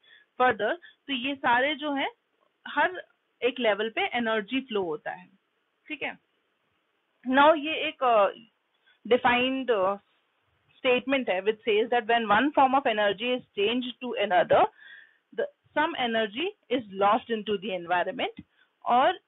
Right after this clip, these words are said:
ये एनर्जी जो lost होती है environment में, it cannot be used again, है ना? तो अगर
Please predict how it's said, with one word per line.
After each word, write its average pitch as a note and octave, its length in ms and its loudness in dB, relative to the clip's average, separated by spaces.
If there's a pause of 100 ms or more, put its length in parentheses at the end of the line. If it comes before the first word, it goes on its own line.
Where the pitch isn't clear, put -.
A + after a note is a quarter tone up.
ये G#3+ 260 -6
एनर्जी C4+ 520 -2
जो D#4 160 -6
lost B3 440 -2
होती A3 260 -2
है G#3+ 240 -2
environment F#3 640 -2
में, D4 240 -6
it A#3+ 100 -6 (220)
cannot A3+ 340 0
be C#4+ 280 -6
used A#3 500 -6
again, F#3 260 -8 (220)
है B3+ 60 0
ना? G4+ 200 -4 (180)
तो - 60 -14
अगर B3+ 420 -2